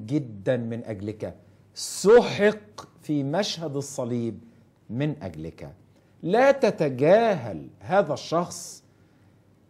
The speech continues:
ولا ترفضه، هو يحبك.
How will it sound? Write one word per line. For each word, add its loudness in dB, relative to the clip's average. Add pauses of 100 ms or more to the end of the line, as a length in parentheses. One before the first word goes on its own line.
(260)
ولا 6
ترفضه، -2 (800)
هو 4 (580)
يحبك. -2